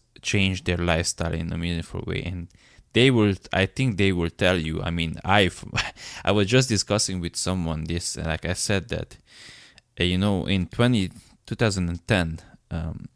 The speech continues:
my first girlfriend dumped me, and I still remember that I, I, I had this question in my mind: was it because I was fat?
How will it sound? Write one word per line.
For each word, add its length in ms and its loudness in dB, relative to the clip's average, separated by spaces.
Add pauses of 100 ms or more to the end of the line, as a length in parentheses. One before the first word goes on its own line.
my 180 0
first 360 2
girlfriend 640 0 (140)
dumped 280 0
me, 320 -6 (600)
and 240 2
I 40 4
still 240 0
remember 460 2
that 260 0
I, 280 -2
I, 260 -12
I 120 -4
had 240 0
this 220 -2
question 360 -2
in 60 -2
my 60 -4
mind: 260 -2
was 200 4
it 140 2
because 260 2
I 60 4
was 240 4
fat? 380 0